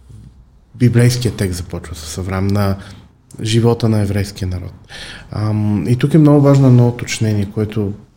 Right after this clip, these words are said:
и вие засегнахте до някаква степен. Юдаизма, а,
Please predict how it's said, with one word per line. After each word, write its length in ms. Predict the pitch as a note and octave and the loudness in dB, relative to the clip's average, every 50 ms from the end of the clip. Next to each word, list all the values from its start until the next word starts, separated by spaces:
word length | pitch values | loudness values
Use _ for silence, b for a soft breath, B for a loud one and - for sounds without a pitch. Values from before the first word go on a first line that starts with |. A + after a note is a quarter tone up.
| _ _ _ - | _ _ _ -8
и 100 | G#2 G#2 | -8 -6
вие 180 | G#2 A2+ A#2 | -2 0 0
засегнахте 600 | A#2 A2+ A2 - - A#2+ A2+ A2 A2 G#2 - - - | 0 -2 -4 -2 -2 -2 0 0 -2 -4 -6 -10 -8
до 80 | G2+ | -6
някаква 300 | G#2 G#2 G2+ G2 - - | -4 -4 -4 -4 -6 -10
степен. 400 | - - - - G2+ - G#2 F#2+ F#2+ B B B B B B B B B B _ _ _ - - | -14 -10 -8 -8 -6 -6 -6 -8 -8 B B B B B B B B B B _ _ _ -8 -4
Юдаизма, 960 | B2+ B2+ B2 B2 B2+ B2 B2+ C#3 D#3 - C#3+ C#3 C3 B2+ C3 D#3 F3+ F#3+ F3+ - - - b b b b b b _ _ _ _ _ _ _ | -2 0 0 2 4 6 6 6 4 4 4 4 4 6 6 4 4 2 -2 -4 -8 -16 b b b b b b _ _ _ _ _ _ _
а, 420 | C3 C3 C3 C3 C3 B2+ B2 B2 | -2 0 2 2 2 2 2 0